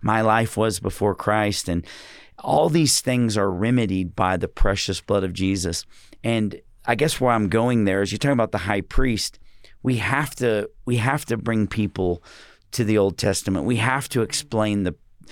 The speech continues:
you know, what does Paul say in, in Romans? "Those who know the law will die under the law." And, but guess what? Those who don't know the law, they're gonna die outside the law because the law of God is, is a universal law.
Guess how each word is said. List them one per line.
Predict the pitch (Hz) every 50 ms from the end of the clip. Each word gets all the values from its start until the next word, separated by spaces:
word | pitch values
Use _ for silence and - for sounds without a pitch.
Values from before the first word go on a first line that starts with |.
| - - -
you | - 127
know, | 120 113 - -
what | 131 131
does | 135 127 -
Paul | - - 135 135 135
say | - - 147 135 135 127
in, | 120 117 110 -
in | - 117 117
Romans? | 117 117 123 131 139 139 147 143 - - - - - - - - - -
"Those | - - 127 135 139 - -
who | 127 117
know | 107 110 117 123
the | 117 131
law | 123 127 127 131 131
will | 113 101 104
die | 92 117 104 104 101 110
under | 113 117 107 107 101
the | 95 98
law." | 95 101 104 104 101
And, | 101 101 - - -
but | - 123 120
guess | - 147 147 - -
what? | 151 170 156 92 - - - -
Those | - 127 143 139 -
who | - 139
don't | 120 123 131 143 139
know | - 151 143
the | 135 139
law, | 139 139 147 160 151
they're | - - 131
gonna | - 160 156 135 120
die | 120 123 120 120 120
outside | 120 - - - 135 127 131 117
the | 98 98
law | 98 98 95 95 - - - - - - - -
because | 123 - 151 135 - -
the | - 123
law | 113 113 123 131 131
of | 117 101 90
God | 85 107 107 117 123 123 107 101
is, | 92 90 92 87 - - - - - -
is | 117 117 117 104 -
a | 117 113
universal | 98 95 110 127 127 123 117 113 120 120 - - 120 113 110
law. | 107 117 151 160 - -